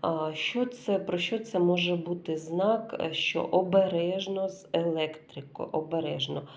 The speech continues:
Ну, іскри йдуть увесь, всю відливку іскр. Що це за іскри? Будьте обережні з електрикою, не залишайте, а, надовго електрику без нагляду, як і вогонь, так,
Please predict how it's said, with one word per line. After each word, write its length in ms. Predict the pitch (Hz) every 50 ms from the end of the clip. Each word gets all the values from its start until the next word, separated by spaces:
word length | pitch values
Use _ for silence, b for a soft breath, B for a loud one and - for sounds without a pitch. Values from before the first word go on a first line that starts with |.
| B B B B B B B -
Ну, 120 | 196 196
іскри 520 | - - 208 220 214 - - - - 175
йдуть 460 | 170 170 165 165 - 185 196 - - 170
увесь, 680 | 170 156 156 156 160 170 170 170 170 - - - - -
всю 500 | - 147 147 147 - - - - 180 175
відливку 680 | 170 170 170 160 143 143 143 143 - - - - - -
іскр. 560 | - - 151 143 - - - - - - -
Що 260 | - - - 233 240
це 220 | 233 233 - 185
за 160 | 175 170 180 180
іскри? 480 | 175 175 170 - - - 160 165 165 165 B B B B B B B B
Будьте 360 | 165 202 208 214 - 208 190
обережні 640 | 180 170 165 185 190 196 196 190 180 185 185 180 180
з 120 | 175 -
електрикою, 680 | 190 185 185 208 240 233 - - 175 165 160 - - 160
не 220 | 160 165 180 190 190
залишайте, 1160 | 175 180 180 175 175 175 175 170 - - - 196 180 180 175 170 165 165 - - 165 156 156 156 B B B B B B B B B B B
а, 680 | - - - 160 156 156 156 151 151 151 151 151 151 151
надовго 880 | 160 156 160 165 165 165 165 175 175 175 170 165 165 - - 170 165
електрику 920 | 160 160 160 165 170 165 - - - 156 151 151 - - 156 151 147 147 147 147 147 - -
без 440 | - 143 160 165 165 160 165 - -
нагляду, 720 | 147 147 143 143 147 147 160 165 180 202 214 208 226 214 214
як 320 | 208 196 175 - - -
і 20 |
вогонь, 600 | 156 147 147 151 147 147 147 151 165 175 190 180 175
так, 200 | 180 175 170 165